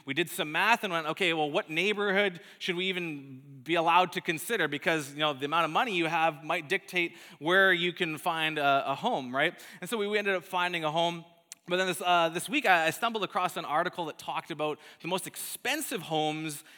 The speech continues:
in all of, of Canada. And some of these I found interesting. So, uh, last summer, our, our youth missions team went to Montreal. There was a neighborhood there, Lexington Avenue in Westmount, where the average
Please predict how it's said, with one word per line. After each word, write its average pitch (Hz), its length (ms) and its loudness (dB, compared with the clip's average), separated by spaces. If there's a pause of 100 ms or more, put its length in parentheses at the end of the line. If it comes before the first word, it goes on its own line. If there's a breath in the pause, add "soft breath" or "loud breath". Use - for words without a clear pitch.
in 156 300 -2 (120)
all 202 380 6
of, 160 320 0 (220)
of 147 140 0
Canada. 170 580 2 (180 loud breath)
And 170 100 0
some 349 160 6
of 359 60 2
these 226 180 -2
I 190 100 6
found 196 220 4
interesting. 160 520 -4
So, 202 260 0 (220 loud breath)
uh, 170 160 6
last 240 320 0
summer, 175 260 2
our, 160 260 4
our 156 140 4
youth 202 240 -4
missions 214 320 -6
team 185 160 -4
went 175 160 -4
to 170 80 -6
Montreal. 165 640 2
There 220 100 2
was 277 80 0
a 208 60 -2
neighborhood 190 500 -2
there, 139 220 -4
Lexington 220 720 -4
Avenue 151 600 -4 (280 loud breath)
in 151 300 -2
Westmount, - 680 -4 (400 loud breath)
where 160 100 -4
the 175 140 -2
average 254 340 2